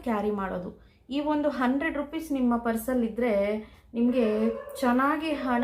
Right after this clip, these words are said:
ಅನ್ನೋದು ಬರ್ತಾ ಇರುತ್ತೆ. ನಿಮ್ಮ ಪರ್ಸಲ್ಲಿ ಯಾವಾಗಲೂ ಹಣ ಇರುತ್ತೆ, ನಿಮ್ಮ ಹತ್ರ ಹಣದ ಕೊರತೆ ಇರೋದಿಲ್ಲ. So ಅದಕ್ಕೆ ಏನ್ ಮಾಡ್ಬೇಕು ಅನ್ನೋದ್ರ ಬಗ್ಗೆ ಈ ಒಂದು ವಿಡಿಯೋನಲ್ಲಿ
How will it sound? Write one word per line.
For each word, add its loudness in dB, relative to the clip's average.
ಅನ್ನೋದು -2
ಬರ್ತಾ 0
ಇರುತ್ತೆ. 0
ನಿಮ್ಮ 0
ಪರ್ಸಲ್ಲಿ 0
ಯಾವಾಗಲೂ 2
ಹಣ 0
ಇರುತ್ತೆ, 0
ನಿಮ್ಮ 6
ಹತ್ರ -2
ಹಣದ 0
ಕೊರತೆ 0
ಇರೋದಿಲ್ಲ. 0
So -6
ಅದಕ್ಕೆ -2
ಏನ್ 6
ಮಾಡ್ಬೇಕು -2
ಅನ್ನೋದ್ರ 0
ಬಗ್ಗೆ -2
ಈ 2
ಒಂದು 2
ವಿಡಿಯೋನಲ್ಲಿ -2